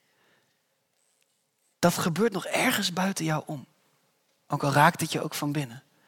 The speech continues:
En heus niet alleen vrouwen hoor, dames. Mannen ook. Wat heb ik veel woorden in mijn leven gehoord waarvan ik dacht, ach, valt wel mee, stoere vent. En dan lag ik 's avonds in bed en dacht ik,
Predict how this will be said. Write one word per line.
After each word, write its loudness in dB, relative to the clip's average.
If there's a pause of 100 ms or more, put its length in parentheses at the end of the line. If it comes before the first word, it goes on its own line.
(180)
En 0
heus 8
niet 0
alleen 4
vrouwen 0
hoor, -4
dames. -4 (920)
Mannen 4
ook. -16 (1800)
Wat -4
heb 0
ik -6
veel 2
woorden 2
in 0
mijn 4
leven 2
gehoord -4 (500)
waarvan -4
ik -4
dacht, 2
ach, -6 (1200)
valt -4
wel 2
mee, 4 (500)
stoere -4
vent. 2
En -20
dan -6
lag -2
ik 0
's 4
avonds 4
in -2
bed 2
en -10
dacht -8
ik, -16